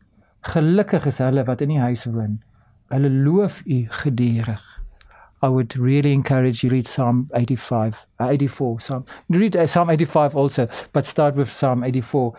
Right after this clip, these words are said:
the first five verses. Let's pray. Here, magtige koning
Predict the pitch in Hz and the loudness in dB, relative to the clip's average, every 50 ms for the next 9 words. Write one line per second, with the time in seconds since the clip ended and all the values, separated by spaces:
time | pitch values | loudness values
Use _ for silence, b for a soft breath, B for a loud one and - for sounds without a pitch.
0 | B B B B B 123 123 120 - - 135 131 117 - - - 117 117 120 110 | B B B B B -4 -4 -4 -2 -2 -2 -2 -2 -4 -4 0 0 0 2 2
1 | 113 113 113 110 - - 127 110 - - _ _ _ _ _ - 160 147 127 - | 0 0 0 0 -2 -6 -10 -10 -10 -14 _ _ _ _ _ 0 0 0 0 -2
2 | - - - - 95 92 101 113 110 - _ _ _ _ _ _ _ _ _ _ | -6 -14 -10 -8 -6 -6 -6 -6 -8 -12 _ _ _ _ _ _ _ _ _ _
3 | - 123 120 117 123 131 123 127 131 120 - - - - 120 123 117 - - 131 | -6 -2 0 2 2 2 2 2 0 0 -4 -6 -2 -2 0 0 -2 -2 -4 -2
4 | - 151 135 - - 135 123 120 120 120 120 123 | -2 -2 -4 -2 -2 0 0 2 2 2 2 0